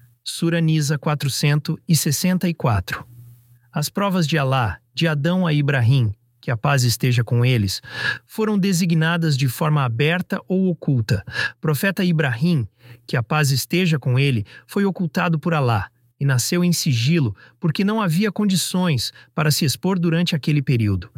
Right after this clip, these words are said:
O profeta Abraão, que a paz esteja com ele, não revelou sua missão ou sua personalidade durante o reino de Nimrod,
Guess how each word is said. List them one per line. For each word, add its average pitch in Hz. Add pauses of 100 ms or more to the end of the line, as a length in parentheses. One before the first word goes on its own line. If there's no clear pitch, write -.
(360)
O 175
profeta 196
Abraão, 131 (260)
que -
a 120
paz 147
esteja 139
com 123
ele, 127 (320)
não 208
revelou 196
sua 175
missão 147 (360)
ou 226
sua 180
personalidade 143
durante 165
o 165
reino 165
de 143
Nimrod, 139